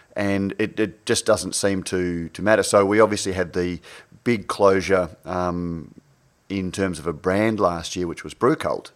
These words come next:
Um, it closed down, but,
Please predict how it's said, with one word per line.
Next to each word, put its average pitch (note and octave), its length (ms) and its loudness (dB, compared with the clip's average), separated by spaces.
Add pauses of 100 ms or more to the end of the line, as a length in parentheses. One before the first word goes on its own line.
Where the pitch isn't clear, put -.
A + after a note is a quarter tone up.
(180)
Um, F2 460 -4 (720)
it A2 180 -4
closed F#2 340 2
down, D#2 540 0 (160)
but, F#2+ 420 2